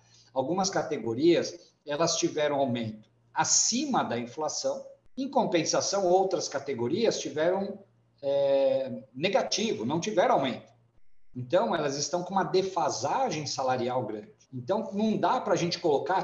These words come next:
todas no mesmo pote, no mesmo balaio. E o que aí, o que que eu recomendo, né? Primeiro, assim, é, analisar categoria por categoria.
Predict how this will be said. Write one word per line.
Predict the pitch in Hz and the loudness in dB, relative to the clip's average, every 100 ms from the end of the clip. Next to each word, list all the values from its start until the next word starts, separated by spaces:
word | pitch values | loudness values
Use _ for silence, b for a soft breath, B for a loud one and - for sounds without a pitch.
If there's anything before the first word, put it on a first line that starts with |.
| - - | -4 2
todas | 202 226 135 117 | 4 4 2 -2
no | 143 151 | -2 -4
mesmo | 147 165 180 175 190 202 - | 0 2 2 -2 -2 -4 2
pote, | 170 156 - 123 | 4 4 2 -4
no | 127 | -2
mesmo | 131 139 135 151 160 160 151 147 139 | 0 -2 -2 -2 -2 -2 -2 -6 -8
balaio. | 160 165 139 123 101 _ - | -4 0 0 0 -6 _ -14
E | 120 | -12
o | 120 | -6
que | - | 0
aí, | 151 165 | 2 2
o | |
que | - 202 | -2 0
que | 208 | 4
eu | 180 | 4
recomendo, | 190 185 180 135 120 104 104 | 4 4 2 2 -2 -4 -6
né? | 120 139 | -4 -4
Primeiro, | 139 147 156 202 | -4 -6 -2 0
assim, | 220 - 165 127 - b b b _ - | 0 0 0 -4 -8 b b b _ -4
é, | 139 151 151 - | -2 0 -2 -2
analisar | 156 175 180 127 127 190 190 120 - - _ _ _ - | 0 2 2 2 4 4 4 0 -6 -18 _ _ _ -4
categoria | 175 170 180 170 170 143 190 220 | -2 2 2 6 4 4 0 -2
por | 214 202 | -4 -6
categoria. | 196 196 202 208 143 131 110 | -6 -4 0 0 0 -4 -6